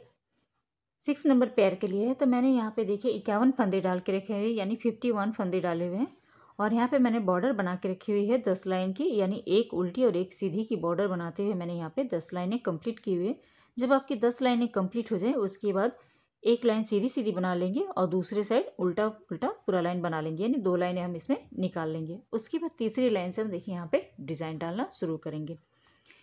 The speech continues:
वीडियो शुरू करने से पहले मैं आपको बता दूं, अगर आप मेरे चैनल में नए हैं तो प्लीज़ चैनल को सब्सक्राइब कर लें, साथ में एक घंटी आएगी उसे भी दबा लें,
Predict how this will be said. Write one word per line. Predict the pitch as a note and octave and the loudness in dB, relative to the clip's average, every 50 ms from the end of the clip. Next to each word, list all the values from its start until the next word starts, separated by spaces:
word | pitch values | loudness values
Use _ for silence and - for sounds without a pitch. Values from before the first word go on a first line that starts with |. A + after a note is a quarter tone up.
| _ - - | _ -2 -2
वीडियो | A#3 A3+ D4 C#4 | 0 0 0 0
शुरू | - C#4+ A#3+ | 0 0 0
करने | A#3 - G3+ G3+ G3+ | 2 0 -2 -2 -2
से | G3+ A3 G3 | -2 -2 0
पहले | F#3+ F#3+ F#3 G#3 | 0 0 0 0
मैं | G#3+ G3 F3+ | -2 -2 -4
आपको | D#3+ D#3+ - - E3+ | -4 -6 -6 -8 -6
बता | D#3+ D#3+ - D#3+ D#3 | -6 -6 -8 -8 -6
दूं, | D#3 G3 B3+ | -2 0 0
अगर | C4 A#3 A3+ A3 | 2 2 2 0
आप | F#3+ F#3+ F#3+ - | 0 -2 -4 -6
मेरे | G#3 G3 G3+ | -6 -4 -6
चैनल | G3+ - - G#3 G3 G3 F#3+ | -4 -4 -4 -2 -2 -2 -2
में | G3 G3 F#3 | -2 -2 -2
नए | F3+ F3 F#3+ G#3+ | -2 -2 0 0
हैं | B3 A3 G3+ G3+ | 0 -2 -2 -4
तो | - F#3+ | -6 -6
प्लीज़ | - - D#3 E3 - | -6 -4 -6 -6 -4
चैनल | - F3 F3+ | -6 -6 -6
को | F3 - D#3+ | -4 -6 -6
सब्सक्राइब | D3+ - G#3 G3+ - - G#3 G#3+ G#3+ | -4 -6 -8 -8 -6 -4 -4 -4 -4
कर | - - A3 | -6 -6 -4
लें, | A#3+ D#4+ A4 | -4 -4 -6
साथ | - - F3+ D3 D3+ - | -6 -8 -8 -8 -6 -6
में | F#3 F#3 | -6 -6
एक | F#3 D#3+ | -4 -4
घंटी | F#3 G#3+ G3+ F#3+ A#3 A#3 | -4 -4 -4 0 2 2
आएगी | A3 G#3+ G#3+ G#3+ A3 | 2 2 2 0 0
उसे | G#3 G#3 G#3+ A#3+ A#3 | 0 0 0 0 0
भी | A#3 G#3+ | 2 0
दबा | A3 A3 G#3+ G#3+ | 0 0 0 0
लें, | A3 A#3+ | 0 -2